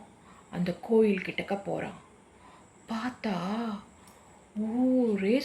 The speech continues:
சுடுகாடா கிடக்கு, யாருமே இல்லப்பா.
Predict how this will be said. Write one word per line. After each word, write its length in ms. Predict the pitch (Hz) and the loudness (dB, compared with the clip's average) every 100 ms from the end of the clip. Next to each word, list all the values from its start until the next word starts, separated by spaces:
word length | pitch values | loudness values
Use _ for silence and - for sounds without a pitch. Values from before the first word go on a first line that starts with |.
| 262 | 0
சுடுகாடா 520 | 240 254 262 240 220 | 2 4 4 4 0
கிடக்கு, 840 | 190 156 - 220 247 302 247 165 175 - - - - - - - - | -2 -6 -6 0 2 4 2 2 -4 -14 -20 -20 -20 -20 -20 -20 -6
யாருமே 840 | 180 185 196 226 254 226 185 233 277 | 0 2 2 2 2 4 4 4 4
இல்லப்பா. 680 | 254 247 240 233 233 233 | 4 4 2 0 0 -4